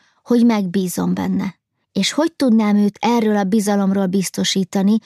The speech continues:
ha bizalmatlanságból odalent maradok? Nem, nem, fölmegyek.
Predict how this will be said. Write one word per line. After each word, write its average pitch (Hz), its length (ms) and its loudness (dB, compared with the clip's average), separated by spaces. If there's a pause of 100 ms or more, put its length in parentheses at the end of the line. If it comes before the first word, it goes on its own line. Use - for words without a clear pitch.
(200)
ha - 120 -4
bizalmatlanságból 202 1200 0
odalent 185 540 -2
maradok? 190 560 -6 (300)
Nem, 190 340 0
nem, 202 520 2
fölmegyek. 190 840 -4